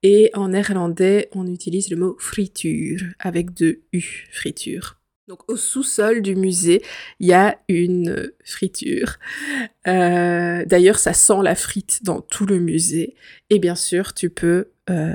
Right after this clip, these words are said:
aller déguster des frites. Donc c'était vraiment une visite super drôle. Euh, je posterai des photos sur Tipeee et sur Instagram. Je, je me suis vraiment amusée.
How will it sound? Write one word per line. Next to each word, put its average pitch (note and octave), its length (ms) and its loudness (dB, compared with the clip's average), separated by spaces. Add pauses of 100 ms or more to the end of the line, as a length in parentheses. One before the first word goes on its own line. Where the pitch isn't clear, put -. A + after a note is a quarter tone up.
(120)
aller F3 320 2
déguster F3+ 580 0
des - 80 0
frites. - 520 -8 (500)
Donc F#3+ 180 -4
c'était - 480 0 (140)
vraiment G3 640 4
une F#3+ 100 4
visite F3+ 520 -4 (340)
super F#3 500 0
drôle. E3+ 380 2 (500)
Euh, F#3 920 2 (420)
je G3 160 4
posterai G#3 540 6
des F3+ 140 6
photos G3 360 2
sur - 280 -2
Tipeee G3+ 600 0
et E3+ 80 4
sur F3+ 240 -2
Instagram. F3 800 0
Je, - 280 -4
je - 180 -10
me E3+ 80 -10
suis - 260 -6
vraiment E3 600 -2
amusée. E3+ 500 -4